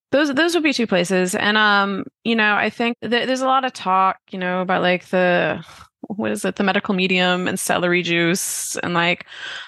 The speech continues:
all of that. I don't know. I'm quite opinionated about that from a Chinese medicine standpoint. Some people swear by it. I don't know. I think it just kinda gives you poopy pants. Like, not probably the best thing as we're trying to warm up a system, right?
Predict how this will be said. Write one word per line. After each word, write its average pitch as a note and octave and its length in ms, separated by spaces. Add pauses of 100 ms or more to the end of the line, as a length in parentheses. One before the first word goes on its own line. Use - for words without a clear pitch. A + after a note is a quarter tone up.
(200)
all F#3+ 220
of F#3 120
that. F3+ 280
I G#3 120
don't G3+ 160
know. F3+ 80
I'm - 300
quite G#3+ 260
opinionated F3+ 720 (480)
about F3+ 280
that F3+ 380
from F#3+ 140
a F3+ 40
Chinese F3 320
medicine F3 320
standpoint. E3 640 (540)
Some C4 200
people A#3+ 260
swear F#3 300
by F#3 180
it. F#3+ 320
I G3+ 140
don't G3+ 100
know. F#3 180
I F#3 120
think F#3+ 200
it F#3 80
just F#3 140
kinda F3 160
gives F3 160
you E3+ 80
poopy F#3 260
pants. F3 720
Like, F3 440 (240)
not A3 360
probably A#3 360
the A3 100
best A3 240
thing C4+ 300
as A#3 120
we're G#3+ 60
trying G#3+ 180
to G#3 60
warm G#3 220
up G3+ 100
a G#3+ 60
system, A3 580
right? G3 300